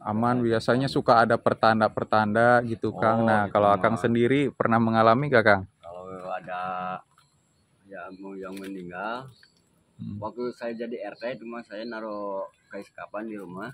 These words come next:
Speaker 2: itu pintu lemari yang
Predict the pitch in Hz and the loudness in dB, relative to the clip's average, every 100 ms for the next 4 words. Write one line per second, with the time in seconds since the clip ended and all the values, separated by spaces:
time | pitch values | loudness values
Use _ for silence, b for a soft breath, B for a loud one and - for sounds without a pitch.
0 | - _ _ _ _ _ _ _ _ _ | -18 _ _ _ _ _ _ _ _ _
1 | - 101 127 135 139 143 139 139 _ _ | -20 -16 -14 -12 -10 -10 -12 -18 _ _
2 | 117 113 117 113 110 131 | -14 -12 -10 -8 -8 -10